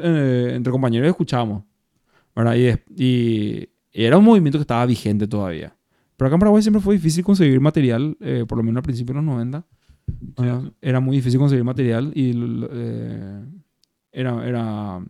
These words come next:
Speaker 1: se conoce-, se, uno se co-, uno conocía las bandas por el intercambio de materiales, por los cassettes que uno grababa. Uno de los perros tenía la posibilidad de te-, poner en manos a un disco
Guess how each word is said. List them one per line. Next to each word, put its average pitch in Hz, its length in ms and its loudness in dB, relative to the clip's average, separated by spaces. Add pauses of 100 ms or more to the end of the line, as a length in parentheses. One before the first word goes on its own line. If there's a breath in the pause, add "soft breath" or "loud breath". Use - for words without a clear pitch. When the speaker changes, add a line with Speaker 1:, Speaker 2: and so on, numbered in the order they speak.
(540)
Speaker 1:
se - 160 -6
conoce-, 143 340 0
se, 131 400 0
uno 147 180 2
se 156 80 0
co-, 165 140 -6
uno 147 300 -2 (260)
conocía 147 420 2
las 143 120 0
bandas 123 220 0
por 143 220 0 (300 soft breath)
el 143 140 2
intercambio 127 500 0
de 123 40 2
materiales, 110 340 -4
por 131 280 0 (360)
los 131 220 -6
cassettes - 420 -8
que - 100 -4
uno 120 200 -2
grababa. 85 520 -6 (880 soft breath)
Uno 175 180 6
de 196 60 4
los 180 100 4
perros 147 160 2
tenía 131 460 2
la 139 160 -4
posibilidad 135 640 2
de 127 460 0
te-, 127 180 -4
poner 123 340 -4
en 135 60 -2
manos 127 400 0
a 120 60 0
un 127 260 0
disco 190 420 2